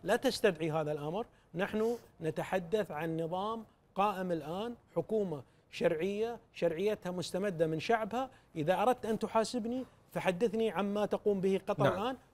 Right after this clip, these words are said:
Speaker 1: وأتي بأدلة عليه، لا نريد كلام شفوي. مثلًا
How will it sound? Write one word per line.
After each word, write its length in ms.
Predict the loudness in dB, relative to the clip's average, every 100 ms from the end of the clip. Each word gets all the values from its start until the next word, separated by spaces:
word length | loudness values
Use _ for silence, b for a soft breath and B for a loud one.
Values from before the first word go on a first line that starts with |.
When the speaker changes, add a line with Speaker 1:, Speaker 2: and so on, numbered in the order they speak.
| -4
Speaker 1:
وأتي 300 | -4 0 2
بأدلة 540 | 2 2 2 2 2
عليه، 340 | 2 2 0 0
لا 140 | 0
نريد 340 | 2 2 0
كلام 320 | 0 -2 -2 -2
شفوي. 540 | -2 2 2 2 -6 b b 0
مثلًا 420 | 2 2 0